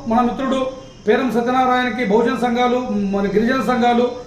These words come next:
మరి ఏకలవ్య సంఘాలు అతనికి మద్దతు తెలిపాలని, అదేవిధంగా కోనేటి సుజాత కూడా మద్దతు తెలపాలని ఈ సందర్భంగా కోరుకుంటూ మనస్ఫూర్తిగా ధన్యవాదాలు చెప్తున్నాం. ఒకసారి మనం పరిశీలిస్తే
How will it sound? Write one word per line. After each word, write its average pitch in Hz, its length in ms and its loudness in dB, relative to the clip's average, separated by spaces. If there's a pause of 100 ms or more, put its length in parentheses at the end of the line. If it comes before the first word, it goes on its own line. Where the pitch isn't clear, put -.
(140)
మరి 208 240 6
ఏకలవ్య 220 760 -2
సంఘాలు 226 280 2
అతనికి 214 420 -2
మద్దతు 196 280 -2
తెలిపాలని, 226 680 0 (300)
అదేవిధంగా 247 400 0
కోనేటి 233 460 2
సుజాత 233 280 -2
కూడా 214 240 0
మద్దతు 208 240 0
తెలపాలని 208 480 0
ఈ 185 40 -4
సందర్భంగా 185 420 -4
కోరుకుంటూ 208 520 -4 (440)
మనస్ఫూర్తిగా 202 540 0
ధన్యవాదాలు 175 400 0
చెప్తున్నాం. 143 380 -8 (240)
ఒకసారి 262 300 0
మనం 254 380 2
పరిశీలిస్తే 226 760 0